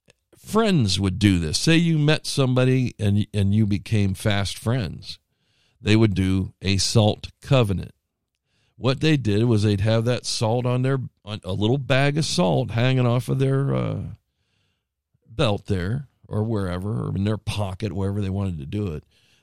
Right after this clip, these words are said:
They would open the bag. They'd take a, this guy would take a pinch of salt from his bag. The other guy would take a pinch of salt from his, and they would drop the pinch of salt in each other's bag.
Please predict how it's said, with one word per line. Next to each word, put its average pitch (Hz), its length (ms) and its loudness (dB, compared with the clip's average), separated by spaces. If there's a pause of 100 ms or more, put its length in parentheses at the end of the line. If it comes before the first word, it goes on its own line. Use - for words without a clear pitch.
They 110 120 0
would 98 140 2
open 131 300 0
the 139 100 4
bag. 107 460 0
They'd 98 240 -6
take 120 240 -2
a, - 180 -2
this 139 240 2
guy 127 240 4
would 113 160 2
take 117 200 2
a - 40 -8
pinch 160 360 2
of 147 120 2
salt - 340 0
from 120 220 0
his 208 260 0
bag. - 540 -10 (540)
The 98 160 4
other 147 180 6
guy 127 240 4
would 117 160 2
take 117 220 2
a 76 60 -6
pinch 131 340 4
of 107 100 2
salt - 320 0
from 110 220 0
his, 104 440 0
and 90 140 -2
they 101 120 2
would 90 260 -4
drop 135 500 0
the 117 220 -2
pinch 123 400 0
of 113 120 0
salt 92 440 -2 (880)
in 107 160 6
each 104 180 2
other's 92 300 2
bag. - 380 -8